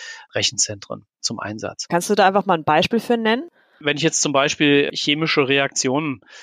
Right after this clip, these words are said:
Speaker 1: irgendwo modellieren will, wenn ich das irgendwo simulieren will, wenn ich da das irgendwo nachbilden möchte, scheitert das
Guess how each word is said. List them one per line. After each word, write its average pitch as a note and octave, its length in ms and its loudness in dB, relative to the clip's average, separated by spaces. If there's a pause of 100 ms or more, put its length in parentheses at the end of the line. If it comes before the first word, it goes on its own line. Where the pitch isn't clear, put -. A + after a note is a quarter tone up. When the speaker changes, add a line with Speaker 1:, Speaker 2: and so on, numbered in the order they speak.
(140)
Speaker 1:
irgendwo B2+ 540 2
modellieren C3+ 680 0
will, C#3 320 2
wenn B2 120 0
ich B2+ 100 -6
das C3 180 -2
irgendwo B2+ 320 -2
simulieren C#3+ 680 0
will, C#3 280 4
wenn B2+ 120 0
ich - 120 -4
da C3+ 480 0
das C#3+ 220 -2
irgendwo D3 240 0
nachbilden D3 1000 0
möchte, D3 320 -2
scheitert D3+ 400 0
das - 240 -2